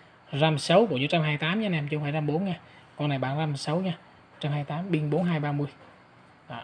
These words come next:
máy màn sáng đẹp nha. Máy cực sáng đẹp luôn. Đó, wifi cực mạnh ha. Chức năng full nha anh em. Oppo A ba mốt, ram sáu, bộ nhớ trăm hai tám.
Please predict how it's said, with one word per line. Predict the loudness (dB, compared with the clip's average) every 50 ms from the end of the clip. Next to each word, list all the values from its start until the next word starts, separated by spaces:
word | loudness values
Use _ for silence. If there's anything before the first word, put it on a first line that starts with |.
| -10 -6
máy | -2 -2 -2 0
màn | -2 -2 -4 -4
sáng | -4 -2 -2 0
đẹp | -2 -2 -2
nha. | -4 -6 -6 -10 -20 -20 -20 -20 -20 -20 -20 -20 -20 -20 -20 -20 -20 -20 -20 -10 -6
Máy | -6 -6 -2 -4
cực | -4 -4 -2
sáng | -4 -2 -2
đẹp | -2 -2 -4
luôn. | -6 -8 -10 -12 -20 -20 -20 -20 -20 -20 -20 -20 -20 -20 -20 -20 -20 -20 -20 -20 -20 -20 -20 -20 -20 -20 -20 -20 -20 -20 -20 -20 -20 -20 -20 -20 -20 -20 -20 -20 -20 -20 -20 -20 -20 -20 -20 -20 -20 -20 -16 -14
Đó, | -12 -12 -10 -8 -8
wifi | -8 -6 -6 -4 -6 -4
cực | -6 -8 -10 -6
mạnh | -6 -6 -6 -4
ha. | -6 -6 -8 -8 -14 -20 -20 -20 -20 -20 -20 -20 -20 -20 -20 -20 -20 -20 -20 -20 -20 -4
Chức | -2 2 4
năng | 4 4 4
full | 4 6 6 8
nha | 8 8
anh | 8 6
em. | 4 2 0 -8 0 0
Oppo | 4 6 6 4 4
A | 4 4
ba | 4 4 4
mốt, | 4 4 4 2 2 -4 -18 -20 -8 -4
ram | 0 2 2 2 2 0 0 -2 -4
sáu, | -2 2 4 6 6 6
bộ | 4 2 0
nhớ | -2 -2
trăm | -2 -2 -2 -2
hai | 0 -2 -2 -2
tám. | -2 -2 -2 -2 -4